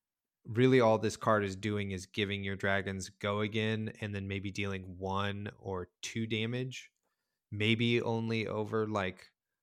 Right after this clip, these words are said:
you know, two turns, 'cause it, it's draft. So who knows how many, like, red cards you're actually gonna have in your graveyard by the time this gets out there, et cetera. So it just is, like, has to be a really s-,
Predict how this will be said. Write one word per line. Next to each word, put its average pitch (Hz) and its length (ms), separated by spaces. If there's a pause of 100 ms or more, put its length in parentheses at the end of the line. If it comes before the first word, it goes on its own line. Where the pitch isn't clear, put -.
(720)
you 101 100
know, 92 280 (100)
two 113 320
turns, 107 580
'cause 104 300
it, 101 260
it's 110 220
draft. 104 480
So 104 260
who 120 160
knows 104 260
how 101 120
many, 98 260
like, 92 380
red 98 300
cards 98 260
you're 95 180
actually 98 360
gonna 92 160
have 98 180
in 98 60
your 92 100
graveyard 98 560
by 98 140
the 92 80
time 92 240
this 90 160
gets - 220
out 123 240
there, 113 340
et 95 140
cetera. 110 680 (520)
So 107 440
it 117 160
just 135 280
is, 110 180
like, 98 340
has 110 280
to 110 80
be 98 600 (720)
a 101 80
really 107 280
s-, - 200